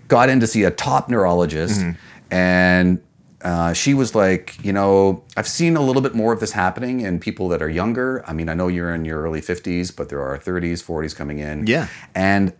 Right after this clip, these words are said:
Speaker 1: I gotta be honest with you, the vast majority of time, in terms of what triggered it,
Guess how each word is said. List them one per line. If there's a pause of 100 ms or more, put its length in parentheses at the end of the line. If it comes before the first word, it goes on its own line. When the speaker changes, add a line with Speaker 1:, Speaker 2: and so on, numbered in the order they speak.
(140)
Speaker 1:
I
gotta
be
honest
with
you,
the
vast
majority
of
time,
in
terms
of
what (240)
triggered
it,